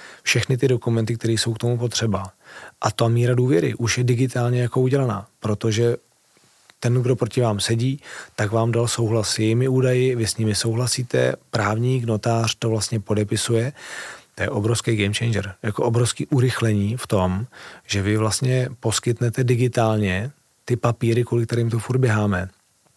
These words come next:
Oni se pospojí a můžou řešit jako agendu. A, a tomu já věřím, že, že je ten rozdíl. To znamená v B two B, kdy dneska,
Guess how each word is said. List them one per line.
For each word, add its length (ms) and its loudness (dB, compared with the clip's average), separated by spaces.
Oni 160 2
se 140 0
pospojí 640 -2
a 80 -4
můžou 300 2
řešit 300 -2
jako 180 0
agendu. 480 0
A, 40 -6
a 80 -2
tomu 300 2
já 180 2
věřím, 320 0
že, 220 0
že 100 0
je 100 0
ten 140 0
rozdíl. 400 -4
To 120 -6
znamená 340 2
v 80 2
B 140 0
two 160 2
B, 100 2
kdy 220 0
dneska, 600 0